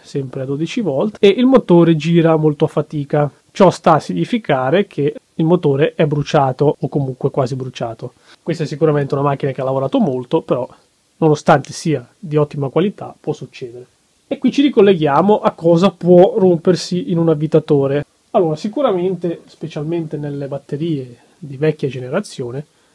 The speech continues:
questo è il, eh, il problema più grosso che succede, perché generalmente io ho recuperato avvitatori come questi che hanno diversi anni,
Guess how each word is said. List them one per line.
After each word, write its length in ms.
questo 500
è 320
il, 240
eh, 500
il 80
problema 380
più 160
grosso 340
che 100
succede, 480
perché 220
generalmente 600
io 100
ho 40
recuperato 500
avvitatori 600
come 200
questi 440
che 140
hanno 180
diversi 420
anni, 400